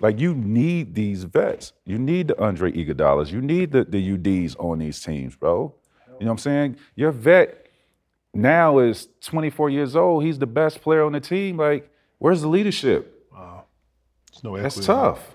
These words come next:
Speaker 2: There's no equity in that.
Speaker 1: No.
Speaker 2: You don't have any, you know, your culture is built through the ones that have come through those doors and put the work in. No, U Ds, no one better to speak to Miami's culture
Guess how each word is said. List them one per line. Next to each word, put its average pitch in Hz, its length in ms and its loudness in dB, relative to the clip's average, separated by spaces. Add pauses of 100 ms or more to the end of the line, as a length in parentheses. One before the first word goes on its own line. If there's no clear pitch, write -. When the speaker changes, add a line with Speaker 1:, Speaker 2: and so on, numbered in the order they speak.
(240)
Speaker 2:
There's 92 240 -16
no 107 80 -8
equity 101 400 -8
in 98 100 -8
that. 104 260 -10
Speaker 1:
No. 131 560 -4 (180)
Speaker 2:
You 110 80 -12
don't 98 80 -8
have 101 140 -8
any, 107 180 -6
you 90 80 -12 (840)
know, 131 80 0
your 139 160 4
culture 143 360 2
is 101 80 -4
built 113 360 -4
through 120 360 -4 (280)
the 113 80 -8
ones 120 220 -2
that 110 80 -8
have - 80 -20
come 120 200 -2
through 123 160 -4
those 113 240 -4
doors 120 360 -4
and 92 100 -10
put - 160 -8
the 110 60 -12
work 117 340 -6
in. 117 300 -6 (600)
No, 120 80 -2
U 127 200 2
Ds, 131 440 4
no 160 60 4
one 143 360 2
better 135 300 2
to - 140 -6
speak 135 360 -2
to - 80 -8
Miami's 120 720 -2 (420)
culture 127 640 0